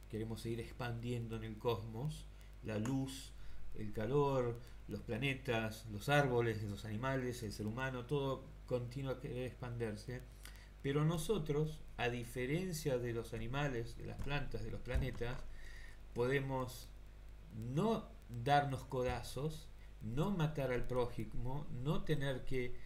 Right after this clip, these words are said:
este, ser caprichosos y decir: "Queremos esto y es nuestro".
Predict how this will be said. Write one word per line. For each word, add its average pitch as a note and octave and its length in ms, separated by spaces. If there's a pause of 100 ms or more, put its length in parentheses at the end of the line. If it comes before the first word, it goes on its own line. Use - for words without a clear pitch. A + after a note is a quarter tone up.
(300)
este, A2 840 (1160)
ser - 280
caprichosos C3 880
y A#2 40
decir: A#2 360
"Queremos C#3 520
esto C#3+ 280
y B2 100
es A#2 100
nuestro". B2+ 580